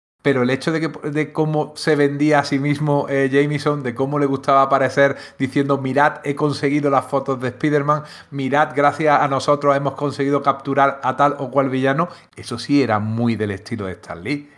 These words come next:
El autobombo que era capaz de darse, que era su mayor superpoder, todo el mundo lo decía que <laughs> la, la mayor habilidad de Stan Lee, que las tenía muchas como editor y como escritor, porque marcó la manera de escribir diálogos en los cómics americanos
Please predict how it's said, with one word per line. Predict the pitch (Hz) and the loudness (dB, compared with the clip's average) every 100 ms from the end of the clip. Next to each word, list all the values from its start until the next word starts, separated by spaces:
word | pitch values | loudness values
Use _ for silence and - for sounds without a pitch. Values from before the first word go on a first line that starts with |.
| - | -10
El | 107 | -8
autobombo | 101 98 98 117 127 123 | -8 -8 -8 -6 -6 -4
que | 131 | -2
era | 123 | 0
capaz | 120 120 117 | 0 0 0
de | 113 | 0
darse, | 123 123 - | -2 -2 -8
que | - | -4
era | 113 | -4
su | - 107 | -4 -6
mayor | 104 101 | -4 -4
superpoder, | 104 101 101 101 107 113 - - _ | -6 -8 -4 -2 0 -2 -4 -20 _
todo | 113 | -4
el | 110 | -2
mundo | 113 110 | -2 -2
lo | |
decía | 107 107 117 | -2 0 0
que | 113 110 - - | 0 -4 -8 -20
<laughs> | _ - | _ -12
la, | 120 - - - | -8 -6 -8 -8
la | 123 123 | -2 0
mayor | 120 123 147 | 2 4 4
habilidad | 143 139 135 135 | 4 2 2 2
de | |
Stan | 117 127 113 | 2 -2 0
Lee, | 135 | 0
que | 131 | -2
las | 107 101 | -6 -6
tenía | 104 110 | -6 -6
muchas | 113 120 113 - | -4 -4 -6 -6
como | 113 110 | -4 -2
editor | 107 120 117 | 0 0 0
y | |
como | 110 107 | -2 -4
escritor, | 107 104 101 135 - | -4 -4 -2 -2 -2
porque | 104 - 87 - _ | -12 -12 -14 -14 _
marcó | 107 98 92 123 | -8 -6 -6 -4
la | 120 113 | -2 -2
manera | 107 110 | -2 -4
de | |
escribir | 107 104 107 | -6 -8 -6
diálogos | 104 110 110 107 | -4 -2 -2 -4
en | 104 | -6
los | 101 | -6
cómics | - 110 110 | -8 -8 -6
americanos | 104 104 101 110 110 | -6 -8 -6 -6 -6